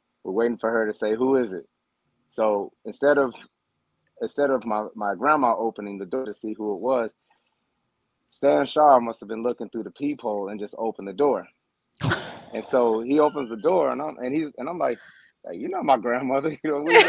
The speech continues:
Speaker 1: what are you opening my grandmother's door for?" So then, uh, he, he, uh, he introduces himself as Shaw.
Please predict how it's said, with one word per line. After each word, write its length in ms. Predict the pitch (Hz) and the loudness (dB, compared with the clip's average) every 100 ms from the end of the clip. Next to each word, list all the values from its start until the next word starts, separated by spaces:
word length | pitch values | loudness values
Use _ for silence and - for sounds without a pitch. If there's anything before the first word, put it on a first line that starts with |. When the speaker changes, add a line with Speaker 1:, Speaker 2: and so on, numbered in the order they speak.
| - | 4
Speaker 1:
what 80 | 165 | 0
are 40 | 175 | 0
you 100 | 170 | 0
opening 180 | 160 151 | -2 -2
my 100 | 135 | 0
grandmother's 480 | 160 160 127 117 | 0 0 -2 -4
door 180 | 110 107 - | -6 -8 -8
for?" 120 | 98 _ 466 - - - 453 | -16 _ -6 -4 -8 -6 -2
So 100 | 131 | 0
then, 280 | 135 131 123 | 2 0 4
uh, 380 | 127 117 110 - - | 6 6 4 0 -6
he, 320 | 147 151 147 | -4 -2 -4
he, 340 | - 156 156 143 | -8 -8 -6 -4
uh, 360 | 127 113 104 95 _ _ _ _ _ | -2 -2 -4 -8 _ _ _ _ _
he 260 | 135 135 123 | -8 -4 -4
introduces 640 | 127 - 110 139 143 117 | -6 -8 -6 -6 -6 -8
himself 440 | 117 104 - 98 - - | -10 -10 -8 -8 -8 -10
as 420 | 104 104 98 95 _ _ _ _ _ - - _ _ _ - | -6 -4 -6 -10 _ _ _ _ _ -20 -20 _ _ _ -4
Shaw. 420 | 139 139 113 | 2 4 4